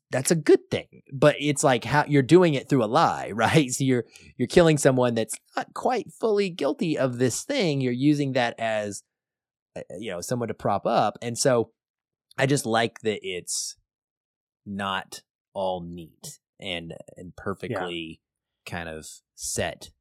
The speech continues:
Speaker 1: because you, you get to kinda decide who you wanna agree with at what juncture and how you wanna feel about it.
Speaker 2: Well, I think that's one of the themes that,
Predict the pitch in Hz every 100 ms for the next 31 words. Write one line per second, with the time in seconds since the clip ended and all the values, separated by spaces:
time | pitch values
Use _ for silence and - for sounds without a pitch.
0 | _ 95 - 98 104 98 107 120 147 170
1 | 120 92 98 92 87 92 - 92 87 -
2 | 113 101 98 92 92 85 82 _ _ _
3 | _ _ _ _ _ 113 95 101 95 90
4 | 85 92 80 87 - _ _ _ - 101
5 | 87 - 80 80 85 85 85 80 _ _
6 | _ _ _ - 104 95 90 87 78 90
7 | 82 76 78 80 - _ _ _ _ _
8 | _ _ _ _ _ 170 180 170 180 151
9 | 135 - 151 135 135 107 95 92 _ _
10 | _ _ - 143 127 110 107 101